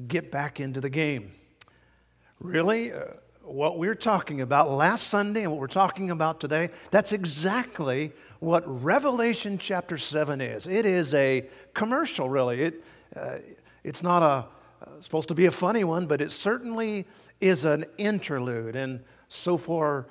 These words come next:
we've called it the dramatic interlude. It is a, uh, delay between the, the opening of the sixth, uh, seal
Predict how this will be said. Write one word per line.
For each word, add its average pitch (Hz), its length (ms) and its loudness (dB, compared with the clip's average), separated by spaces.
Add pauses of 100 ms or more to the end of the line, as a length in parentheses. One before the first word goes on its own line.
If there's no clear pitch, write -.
(260)
we've 151 180 -2
called 151 340 4
it 135 140 -2
the 139 120 -2
dramatic 147 920 -2 (400)
interlude. 131 760 -2
It 165 160 2
is 156 220 2
a, 131 260 2 (580)
uh, 127 260 -14 (140)
delay 165 720 4 (160)
between 160 680 -2
the, 151 180 -6
the 143 160 0
opening 160 360 0
of 135 160 -2
the 131 80 -6
sixth, - 640 -6
uh, 123 240 -10
seal 156 640 -2